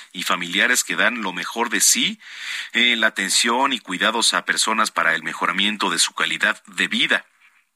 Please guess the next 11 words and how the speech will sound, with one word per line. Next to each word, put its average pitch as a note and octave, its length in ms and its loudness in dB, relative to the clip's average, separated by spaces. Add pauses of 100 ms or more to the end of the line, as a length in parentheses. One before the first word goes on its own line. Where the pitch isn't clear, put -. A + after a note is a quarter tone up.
(920)
bien A2+ 180 2
sea A2+ 140 2
por F#2+ 180 -2
enfermedad, F2+ 720 2 (200)
discapacidad F#2 1000 2 (140)
o F2 560 -8
edades G#2+ 380 2
avanzadas F2 600 2
o G#2+ 80 0
incluso G2+ 460 -2
mentales. F#2+ 840 -4